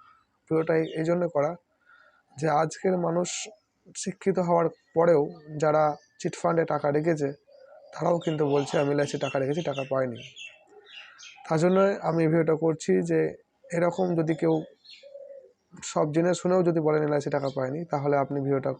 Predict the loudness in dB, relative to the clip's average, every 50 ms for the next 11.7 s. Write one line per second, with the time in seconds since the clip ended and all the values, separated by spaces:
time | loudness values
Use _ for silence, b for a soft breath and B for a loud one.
0 | -10 -10 -6 -2 -2 -2 0 0 -2 -2 0 -2 0 0 0 2 2 2 2 0
1 | -2 -6 -6 -6 -8 -10 -14 -18 _ -20 _ _ _ _ _ _ _ _ _ -20
2 | -20 -20 -20 -20 -14 -6 -2 0 2 2 2 2 2 2 2 0 2 0 -2 0
3 | 0 0 0 2 0 0 2 2 2 2 2 2 0 -2 0 -2 -2 0 0 0
4 | 0 -2 -6 -6 -6 -6 -2 -2 -2 -2 -2 -2 -2 -2 -2 -4 -6 -4 -2 -2
5 | 0 0 2 0 0 0 -4 -2 0 0 0 0 0 0 2 4 4 2 2 2
6 | 0 -2 -2 -2 -2 -2 0 0 0 0 -2 -2 -6 -6 -6 -6 -6 -8 -12 -14
7 | -16 -18 -20 -20 -20 _ _ _ B B B B B _ -14 -8 -4 -2 -2 -2
8 | -2 -2 -4 -4 -2 -2 -2 0 2 2 2 0 -2 -4 -6 -2 -2 -2 -2 -2
9 | -4 -10 -10 -8 -6 -6 -6 -6 -8 -10 -10 -12 -16 -20 _ b b b b b
10 | b b b -8 -6 -6 -6 -4 -2 -2 -2 -4 -4 -8 -10 -8 -4 -4 -4 -2
11 | 0 0 2 2 0 0 0 0 2 2 2 2 0